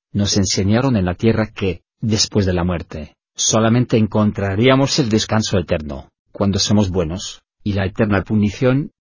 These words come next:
cuando somos malos". "Es una ilusión de los hombres", esclareció generosamente el instructor, "casi siempre interesados en crear artificios para el engaño de sí mismos. La mayoría de las criaturas encarnadas, en los círculos terrenos,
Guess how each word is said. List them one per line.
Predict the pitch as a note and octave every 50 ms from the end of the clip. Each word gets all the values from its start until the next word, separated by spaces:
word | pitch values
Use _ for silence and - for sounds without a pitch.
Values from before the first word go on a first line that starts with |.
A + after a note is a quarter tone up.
| _ _
cuando | - - G2+ G2+ F#2+ G2
somos | - - C#3 B2+ B2 G#2+ F#2+
malos". | E2+ D#2+ D2 C#2+ C#2 C2+ - - - - - _ _ _ _ _ _ _ _ -
"Es | C3 C3 - -
una | D3 B2+ A#2+
ilusión | A2+ G2+ G2+ G2 - A#2+ A2
de | G2+ G2
los | F2 E2+ - -
hombres", | A2 G2 F2 E2 E2 D#2+ - - - - _ _ _ _
esclareció | - G2 - - - F#2+ E2+ F#2 - - A2+ A2+
generosamente | - - A2+ F#2+ F#2+ F#2 G2 F#2 - A#2+ A2+ A2 A2 G2+ - F2
el | E2
instructor, | E2+ E2+ - - - - - - - G2+ F#2 - - _ _ _ _
"casi | - - G#2+ - - A2+
siempre | G#2 - - G2+ G2 G2 G2+ G#2
interesados | G2+ - F2 F2+ F2 - - G#2+ G#2 A2+ A#2 - G#2
en | F#2 E2+
crear | - - G2+ G2+ G#2 A2+ C3 B2+
artificios | A2 - - - - - A#2+ - - B2+ - - -
para | - G2 F#2 E2
el | E2 E2+
engaño | E2+ F2 E2+ F#2 F#2+ G2 G2 F2+
de | F#2
sí | F#2+ - G#2+
mismos. | F2+ E2+ D#2 D2+ D2 C#2+ C#2+ C#2+ - - - - - _ _ _ _ _ _ _ _ _ _
La | - F#2+ F#2+
mayoría | F#2+ F#2+ F#2 F2+ F2 F#2+ A2 C3 C3+ B2+
de | A2
las | G#2 G2+ - -
criaturas | - G#2+ G#2 G2 F#2+ - A#2 G#2+ A#2 A#2+ - B2+
encarnadas, | A#2 A2 - - G2 F#2+ F#2+ F#2 F2 D2+ D2 D#2 - - - - _ _ _ _
en | - G#2+ G#2
los | G2+ G2+ -
círculos | - - G#2 G#2+ - - A2 A#2 G#2+ -
terrenos, | - G2 F2+ F2 D#2+ D2 D2+ D#2 - - -